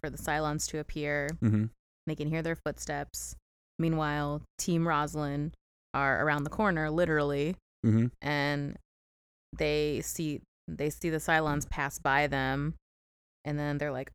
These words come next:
Speaker 1: "Oh, shit." And so they start to run away, and
Speaker 2: And
Speaker 1: then
Speaker 2: luckily, Billy had already pulled the gun out of his pants.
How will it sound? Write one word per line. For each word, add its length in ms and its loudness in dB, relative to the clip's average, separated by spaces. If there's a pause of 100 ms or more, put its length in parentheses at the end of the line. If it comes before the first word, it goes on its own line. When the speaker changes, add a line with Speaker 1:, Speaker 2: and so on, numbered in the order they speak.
Speaker 1:
"Oh, 100 0
shit." 320 -4
And 160 -4
so 160 -2
they 140 -2
start 220 -4
to 100 -4
run 160 0
away, 560 0
and 120 -4
Speaker 2:
And 240 2
Speaker 1:
then 60 0
Speaker 2:
luckily, 380 -2
Billy 260 -2
had 160 -2
already 220 -2
pulled 320 6
the 80 2
gun 200 -4
out 140 -8
of 80 -12
his 120 -12
pants. 360 -8